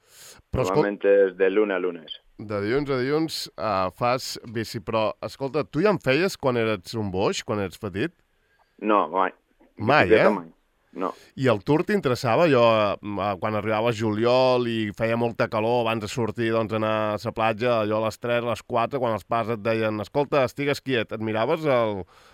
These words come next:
Speaker 1: el Tour per la tele, Indurains i tot això?
Speaker 2: Mm, bueno, a ver, sí que lo miraba, pero no estaba tan enfocado. La verdad que no,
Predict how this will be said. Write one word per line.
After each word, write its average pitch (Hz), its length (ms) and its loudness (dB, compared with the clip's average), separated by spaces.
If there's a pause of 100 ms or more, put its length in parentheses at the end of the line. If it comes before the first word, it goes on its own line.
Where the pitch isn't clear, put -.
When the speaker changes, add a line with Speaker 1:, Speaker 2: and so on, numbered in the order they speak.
(140)
Speaker 1:
el 107 160 -4
Tour 113 240 -2
per 151 160 2
la 107 80 2
tele, 107 400 0
Indurains 107 760 0
i 98 60 -10
tot 95 160 -4
això? 104 300 -2 (1300)
Speaker 2:
Mm, 120 640 2
bueno, 123 240 6
a 107 40 4
ver, 110 300 4 (320)
sí 135 120 -6
que 151 100 2
lo 151 140 4
miraba, 147 520 2
pero 117 300 -2
no 120 340 -6
estaba 120 460 -2
tan 117 160 -6
enfocado. 92 600 -8
La 82 120 -6
verdad 90 380 -2
que 104 480 2 (280)
no, 98 440 -8